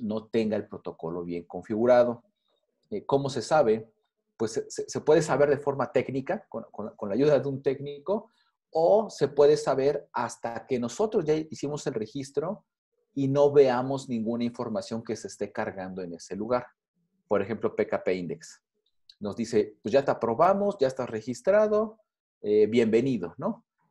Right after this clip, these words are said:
Pero pasan días, pasan horas, pasan una semana y no hay ningún registro de nuestra revista en P K P Index. Eso, pues ya, eh, si-, sin duda nos, nos denota un, un tema de, de, de cosechamiento,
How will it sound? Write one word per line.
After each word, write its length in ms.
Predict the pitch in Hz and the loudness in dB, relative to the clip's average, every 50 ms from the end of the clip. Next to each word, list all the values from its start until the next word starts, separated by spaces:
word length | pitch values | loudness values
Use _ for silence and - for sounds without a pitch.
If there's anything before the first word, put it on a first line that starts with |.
| _ _ _ _ _ | _ _ _ _ _
Pero 180 | - 123 123 127 | -2 0 0 2
pasan 320 | - 143 143 - 143 131 | 2 0 0 0 -2 -4
días, 420 | 131 156 170 175 165 156 156 156 156 | -4 -2 2 4 4 4 4 2 0
pasan 380 | - - - - - 110 131 | -4 -6 -6 -4 -4 -4 0
horas, 500 | 143 156 156 151 151 147 147 147 - - _ | 0 2 4 4 4 4 4 0 -6 -6 _
pasan 680 | - 120 - - 131 120 120 117 110 107 107 101 104 104 - | -2 -2 -2 -2 -4 -4 -4 -4 -4 -6 -8 -8 -10 -12 -10
una 140 | 117 120 123 | -6 -6 -6
semana 680 | 123 - 117 120 127 135 147 151 156 156 165 160 - _ | -4 -4 -4 -2 0 -2 -2 -2 -4 -6 -8 -10 -12 _
y 100 | - 127 | -8 -6
no 160 | 120 127 135 | -4 -2 0
hay 80 | 143 151 | 0 0
ningún 460 | 151 151 151 147 139 135 160 175 180 | 0 -2 -6 -6 -4 -2 -2 -2 -2
registro 580 | 170 - 160 143 - - 151 143 - - 160 147 | -4 -4 -4 -6 -6 -8 -10 -10 -4 0 2 2
de 80 | 135 | 2
nuestra 240 | 117 113 104 - 113 | 2 0 -4 -8 -8
revista 380 | 113 113 110 117 113 - - 113 | -6 -6 -6 -6 -8 -8 -10 -12
en 60 | 110 | -10
P 120 | - 98 | -10 -12
K 140 | 90 - 95 - | -10 -10 -10 -8
P 120 | - 120 | -6 -6
Index. 420 | 131 135 127 120 117 - - - _ _ _ _ _ _ _ _ _ _ | -6 -6 -6 -10 -12 -14 -18 -20 _ _ _ _ _ _ _ _ _ _
Eso, 260 | - 135 131 - - | 0 2 2 2 -2
pues 140 | - 113 107 | -2 0 0
ya, 180 | 113 104 95 - - _ | 0 0 0 -2 -8 _
eh, 180 | - 104 101 98 | -8 -6 -6 -6
si-, 160 | 98 - - | -8 -10 -16
sin 220 | - - 110 110 110 | -14 -10 -6 -4 -2
duda 240 | 123 123 123 127 | 0 0 0 0
nos, 400 | 123 120 110 110 110 101 98 - - 113 | -2 -2 -4 -6 -6 -6 -6 -8 -12 -12
nos 160 | - 117 107 101 | -10 -8 -6 -4
denota 320 | 107 107 110 107 - 110 | -4 -4 -4 -4 -4 -4
un, 120 | 107 113 113 | -6 -6 -8
un 180 | - 120 117 113 | -8 -10 -8 -6
tema 300 | - 110 107 107 107 107 | -4 -4 -2 -2 -4 -6
de, 120 | 101 98 - - | -6 -8 -10 -8
de, 240 | 98 92 92 92 92 | -8 -8 -8 -8 -8
de 180 | 92 95 90 | -10 -12 -10
cosechamiento, 800 | - - 92 - 90 - - 92 87 95 92 85 80 80 - | -10 -12 -12 -12 -12 -12 -10 -10 -10 -8 -8 -10 -10 -12 -16